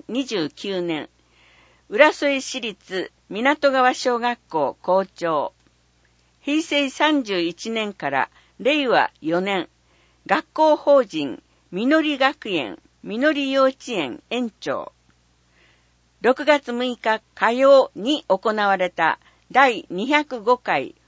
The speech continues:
浦添市議会定例会において、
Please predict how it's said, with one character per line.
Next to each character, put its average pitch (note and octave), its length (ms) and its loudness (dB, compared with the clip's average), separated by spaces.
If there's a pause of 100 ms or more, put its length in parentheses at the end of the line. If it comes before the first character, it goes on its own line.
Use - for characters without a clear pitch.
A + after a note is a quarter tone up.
(100)
浦 C#4+ 240 4
添 C4+ 320 -2
市 A#3 220 -14
議 C#4 160 -6
会 D3+ 340 -4 (360)
定 C#4+ 220 -2
例 C#4 220 -2
会 G3 300 -2
に D#3+ 220 -2
お G3 100 -2
い E3+ 100 -8
て、 D3 340 -6